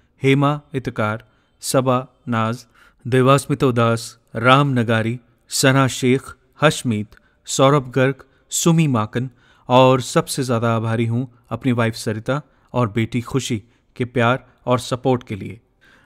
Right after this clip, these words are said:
जो हर छुट्टी के दिन मुझे बिना डिस्टर्ब किए कहानियाँ लिखने और रिकॉर्ड करने को प्रोत्साहित करती हैं। दोस्तों, धन्यवाद की लिस्ट बहुत लंबी है, पर शायद मैं किसी भी तरह से आप लोगों में से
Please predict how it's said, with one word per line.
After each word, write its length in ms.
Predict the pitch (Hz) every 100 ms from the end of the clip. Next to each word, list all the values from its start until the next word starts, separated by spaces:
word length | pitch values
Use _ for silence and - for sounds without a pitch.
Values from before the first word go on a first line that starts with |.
| _ 123
जो 120 | 131
हर 160 | 156
छुट्टी 320 | 156 147 123 135
के 100 | 131
दिन 140 | 127
मुझे 280 | 127 123 135
बिना 260 | 123 131
डिस्टर्ब 420 | 127 120 - 127 123
किए 300 | 120 120 123 _ _ -
कहानियाँ 440 | 120 123 127 131
लिखने 400 | 120 117 135 151 - _
और 200 | - 123
रिकॉर्ड 380 | 117 120 135 139
करने 260 | - 113 113
को 220 | - 117
प्रोत्साहित 800 | - _ - 131 - 135 127 127
करती 300 | 117 - 107
हैं। 240 | 98 120 _ _ _ _ _ _ _ -
दोस्तों, 340 | 165 175 180
धन्यवाद 460 | 135 139 156 151 147
की 120 | -
लिस्ट 260 | 135 139 -
बहुत 260 | 131 131 120
लंबी 240 | 110 104
है, 200 | 101 95 _ _ _ _
पर 120 | 139
शायद 340 | 120 123 117 131 _ _ -
मैं 120 | 135
किसी 340 | 127 139 - 123
भी 200 | 117 147
तरह 280 | - 120 120
से 260 | 127 123 - _ -
आप 340 | 123 131 -
लोगों 260 | 123 120 123
में 140 | 117
से 240 | 117 120